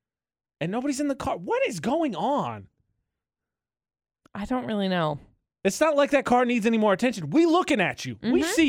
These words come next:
Speaker 1: you.
Speaker 2: You're pretty. We see it.
Speaker 1: What is happening? Vote Utah's V F X for the worst parking job in Cache Valley. This week, Friday, we'll tell votes, find out which one is the worst parker in Cache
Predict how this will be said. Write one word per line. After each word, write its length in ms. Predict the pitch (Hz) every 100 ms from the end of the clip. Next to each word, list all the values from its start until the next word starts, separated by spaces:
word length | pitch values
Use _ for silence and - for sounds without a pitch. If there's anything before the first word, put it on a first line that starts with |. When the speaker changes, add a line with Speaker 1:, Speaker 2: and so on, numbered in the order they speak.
| 240
Speaker 1:
you. 260 | 277 311 - _ -
Speaker 2:
You're 180 | 247
pretty. 460 | 247 320 440 392 175 - -
We 100 | 226
see 200 | - 359
it. 240 | 466 - - _ _ _ _ _ _ _ _ _ _ _ _ -
Speaker 1:
What 140 | 226
is 100 | 170
happening? 380 | 139 135 _ _ _ _ _ _ _ -
Vote 440 | 127 240 269 - _
Utah's 440 | 147 185 202 196 151
V 220 | 170 190
F 140 | 175 180
X 180 | 175
for 80 | -
the 80 | 143
worst 340 | 139 180 165 - _ -
parking 320 | 151 147 143
job 280 | 135 135 -
in 200 | 143 156
Cache 340 | 147 147 135 -
Valley. 240 | 120 113
This 240 | 123 151
week, 160 | 143 131
Friday, 340 | - 139 139
we'll 120 | 135 123
tell 220 | 139 135 -
votes, 220 | - 135 -
find 160 | 135
out 120 | 123 120
which 180 | 151
one 140 | 151 143
is 100 | 120
the 120 | 143
worst 400 | 127 143 147 - _ _ _
parker 400 | - 123 117 117 - -
in 280 | 127 131 120
Cache 460 | - 117 113 -